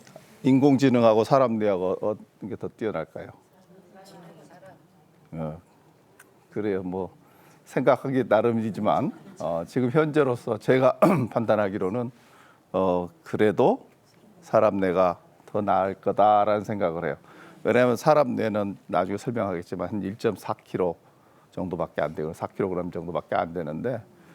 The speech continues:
이 알파고는 뭐 화면으로만 보였지만 사실은 그 뒤에 엄청나게 큰 슈퍼컴퓨터들이 연결이 돼가지고 그 바둑을 하나 띄웠거든요. 그래서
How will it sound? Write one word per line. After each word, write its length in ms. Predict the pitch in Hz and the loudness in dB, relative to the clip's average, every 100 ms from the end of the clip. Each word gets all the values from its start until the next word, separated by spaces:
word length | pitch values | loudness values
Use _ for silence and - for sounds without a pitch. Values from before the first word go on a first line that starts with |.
| - - _ - | -20 -20 _ -2
이 400 | 120 123 113 - | 2 2 0 -2
알파고는 560 | - 120 - 123 127 117 | 2 4 4 2 2 2
뭐 300 | 110 104 92 - | 2 0 -2 -8
화면으로만 720 | - 165 175 165 151 131 113 | -2 2 4 4 4 2 2
보였지만 600 | 107 98 95 - 107 110 | 2 2 -2 -4 -4 -4
사실은 480 | - 135 - 135 135 | -2 -4 -2 -4 -4
그 140 | 107 | -8
뒤에 180 | - 147 | -6 -4
엄청나게 920 | - 143 226 339 330 320 196 175 131 | -2 0 0 0 -2 -2 -4 -2 -4
큰 200 | - 135 | -4 -6
슈퍼컴퓨터들이 920 | 117 151 139 - 120 - - 101 95 87 | -6 -6 -6 -6 -6 -8 -8 -6 -4 -4
연결이 320 | 95 107 98 | -4 -4 -6
돼가지고 760 | - 87 104 92 95 156 233 - - - _ | -6 -4 -4 -4 -2 -2 -2 -6 -20 -20 _
그 80 | - | -12
바둑을 440 | - 95 - 107 95 | -6 -6 -4 -6 -6
하나 160 | 85 | -8
띄웠거든요. 680 | 87 - - - - - 101 104 - _ _ _ _ _ _ _ - | -8 -10 -12 -14 -14 -12 -12 -14 -20 _ _ _ _ _ _ _ -12
그래서 380 | 85 113 120 | -2 2 2